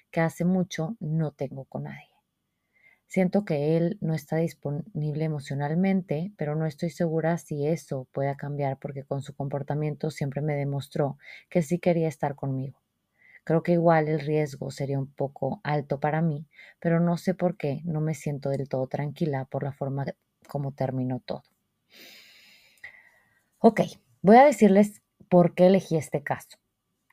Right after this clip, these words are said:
Este caso lo elegí porque me recordó a una sesión uno a uno que tuve con una paciente que fue hace demasiados años.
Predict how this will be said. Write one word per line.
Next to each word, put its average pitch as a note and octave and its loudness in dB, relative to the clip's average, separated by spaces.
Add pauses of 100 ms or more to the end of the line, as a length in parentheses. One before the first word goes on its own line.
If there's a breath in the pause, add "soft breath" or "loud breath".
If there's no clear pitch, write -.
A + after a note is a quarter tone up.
Este A#3+ 4
caso C4+ 4
lo C4+ 8
elegí G3 4
porque G3 0
me E3 0
recordó D3+ -2
a E3+ 0
una E3 0
sesión D3+ -4
uno D3+ -4
a D3+ -4
uno D3 -6
que C#3+ -8
tuve C#3 -6
con C#3+ -6
una C#3+ -6
paciente C#3 -6
que C#3 -8
fue D3 -4
hace D3 -6
demasiados D3 0
años. B2+ -4